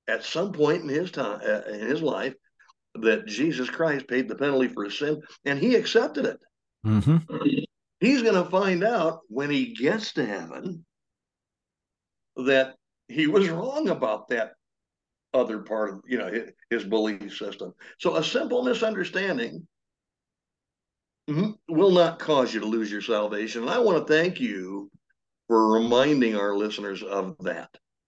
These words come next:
Speaker 2: Yeah. Can, can I c-, clarify that verse real quick?
Speaker 1: Sure.
Speaker 2: Yeah, because that's one of many, uh, that people, you know, completely misunderstand.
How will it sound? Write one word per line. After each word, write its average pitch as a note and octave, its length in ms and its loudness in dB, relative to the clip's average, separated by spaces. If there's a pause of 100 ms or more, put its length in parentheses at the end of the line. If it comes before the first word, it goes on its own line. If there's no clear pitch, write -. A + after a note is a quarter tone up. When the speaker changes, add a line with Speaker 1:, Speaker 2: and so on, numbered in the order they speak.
(840)
Speaker 2:
Yeah. A2+ 320 4
Can, C#3+ 220 2
can D3+ 160 4
I E3 160 6
c-, - 140 -4 (100)
clarify D3 500 8
that C#3 220 6
verse C3+ 280 6
real D3 140 6
quick? D3+ 260 4 (460)
Speaker 1:
Sure. - 440 4 (300)
Speaker 2:
Yeah, B2+ 300 6
because C3 360 6
that's C#3+ 200 6
one D3+ 160 8
of B2+ 140 6
many, C3 440 6 (300)
uh, A#2+ 440 4
that B2+ 300 6
people, C#3 400 8
you C#3+ 100 6
know, A#2 80 6
completely C3 640 6
misunderstand. B2 1120 4